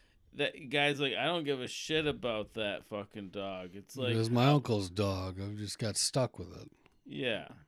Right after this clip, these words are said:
Speaker 2: And it looks like a dog of a friend of ours.
Speaker 1: <laughs>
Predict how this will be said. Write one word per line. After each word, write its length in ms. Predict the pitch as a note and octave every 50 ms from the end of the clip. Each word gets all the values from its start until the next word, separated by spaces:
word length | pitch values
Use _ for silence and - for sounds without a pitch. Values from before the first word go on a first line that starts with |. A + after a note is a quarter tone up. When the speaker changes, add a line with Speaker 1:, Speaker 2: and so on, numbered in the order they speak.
| _ _ _ _ _ _ _ _ _ _ _ _ _ _ _ _ _ _ _ - _ _ _ _ _ _ _ _ _ _ _ _ _ _ _ _ _ _ _ _ _ _ _ _
Speaker 2:
And 140 | - A#2+ A#2+
it 80 | A#2+ A#2+
looks 280 | C3 C#3 C#3+ - -
like 260 | C3+ A#2+ A#2 A2+ - B2
a 180 | G#2+ G#2 G#2
dog 520 | G2 G2 G2 F#2+ G2 G2 G#2+ G#2+ A2 G#2 A2
of 140 | G#2 G2
a 80 | G2 F#2+
friend 260 | - - A#2 A2+ G#2 G#2
of 140 | F2+ E2+
ours. 400 | E2+ - - - - - - - - -
Speaker 1:
<laughs> 1700 | - - _ _ _ _ - - - - - - - - - - - - - - - - - - - - D3 D3 C#3 - - F#3 E3+ C#3+